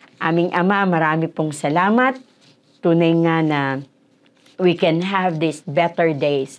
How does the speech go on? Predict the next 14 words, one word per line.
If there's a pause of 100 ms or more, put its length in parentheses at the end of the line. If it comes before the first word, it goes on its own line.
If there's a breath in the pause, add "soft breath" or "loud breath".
ahead
of
us. (320 loud breath)
Lord, (480 soft breath)
maganda
na
ma-, (400 loud breath)
kung
maganda
na
ang
nararanasan
namin, (320 soft breath)
hin-,